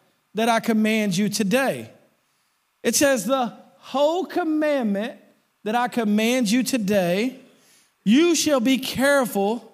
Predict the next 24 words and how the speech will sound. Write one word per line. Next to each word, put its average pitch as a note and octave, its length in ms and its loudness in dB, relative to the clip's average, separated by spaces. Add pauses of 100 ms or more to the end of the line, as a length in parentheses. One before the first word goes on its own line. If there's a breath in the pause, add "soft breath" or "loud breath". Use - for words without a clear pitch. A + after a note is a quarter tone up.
(220)
to B3 120 -2
do, A#3 420 0 (840 soft breath)
that G#3+ 200 0
you C4 80 4
may A#3 200 2
live A#3 560 2
and A3 180 0
multiply F#3+ 800 0 (460 soft breath)
and A3 180 2
go C4 280 2
in C#4+ 100 0
and C4+ 120 -2
possess G#3 720 -2 (280 soft breath)
the F3 140 -2
land G#3 420 0
that F#3+ 140 -4
the F3+ 100 -4
Lord F3+ 400 -2
swore F#3+ 380 -2
to D3+ 140 -6
give D3 280 -4
to D3+ 120 -6
your D#3+ 180 -4
fathers. D#3+ 720 -8